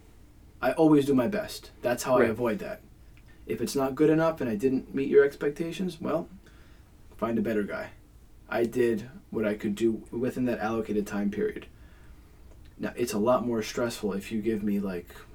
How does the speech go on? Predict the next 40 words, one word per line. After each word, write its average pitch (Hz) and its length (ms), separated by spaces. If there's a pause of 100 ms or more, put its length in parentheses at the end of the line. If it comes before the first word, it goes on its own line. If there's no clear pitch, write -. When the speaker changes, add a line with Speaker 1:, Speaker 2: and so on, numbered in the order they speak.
Speaker 1:
I'm 107 140
giving 107 300
you 98 320
a, - 60 (140)
a 104 40
week 120 560 (540)
to 110 80
do 110 240
this 101 240
thing. 95 320 (520)
Then 127 140
I'll 120 100
have 120 180
a 104 60
high 104 180
expectation. 104 800 (360)
That's 110 260
how 113 140
I 104 100
got 101 220
good 110 160
at 110 80
other 120 180
things 110 280
in 101 80
my 101 120
past, - 440
is 107 180
by, 98 380 (720)
I 110 120
would, 107 240 (760)
I 110 80
have, 101 200
like, 98 180
O 110 120
C 113 200
D, 117 220
yeah? 110 120
So 107 200
that's, - 360